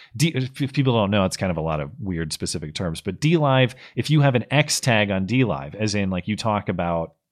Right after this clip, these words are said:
news or mature themes or whatever, then you're not eligible for super chats there anymore. But the, the X tag is something that I can toggle on or off.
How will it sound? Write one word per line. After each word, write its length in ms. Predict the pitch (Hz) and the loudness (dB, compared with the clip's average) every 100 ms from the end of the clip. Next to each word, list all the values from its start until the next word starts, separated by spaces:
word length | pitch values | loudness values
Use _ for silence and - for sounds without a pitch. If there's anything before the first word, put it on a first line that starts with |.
| - | -4
news 540 | 110 117 113 110 101 | 2 4 4 2 0
or 140 | 110 98 | -2 -4
mature 360 | 95 - 104 | -4 -2 -4
themes 480 | - 104 104 104 98 | -2 -2 0 0 -2
or 60 | 95 | -2
whatever, 440 | 95 98 101 101 _ _ _ _ _ _ - _ _ _ | 0 0 -2 -4 _ _ _ _ _ _ -20 _ _ _
then 380 | 117 110 123 123 | -8 0 4 6
you're 100 | 120 | 4
not 200 | 113 107 | 4 4
eligible 420 | 107 110 98 98 | 4 2 0 -4
for 120 | 92 92 | -2 -2
super 260 | 117 101 | 0 -2
chats 320 | 85 73 135 | -4 -8 -8
there 140 | - 151 | -10 -6
anymore. 400 | - 131 131 - _ _ | -6 -6 -6 -10 _ _
But 160 | 127 - | 0 2
the, 160 | 131 120 | 0 0
the 200 | 123 127 | 2 4
X 240 | 175 - | 4 2
tag 400 | 147 110 104 95 | 2 4 2 0
is 180 | 120 107 | -2 0
something 380 | - 131 113 123 | 2 0 2 2
that 140 | 107 - | 0 0
I 140 | 120 | -2
can 220 | 131 113 | 2 0
toggle 460 | 95 117 120 113 92 | 0 0 2 0 0
on 220 | 98 104 | 0 2
or 140 | 87 92 | 2 2
off. 400 | 80 65 - | 0 -4 -14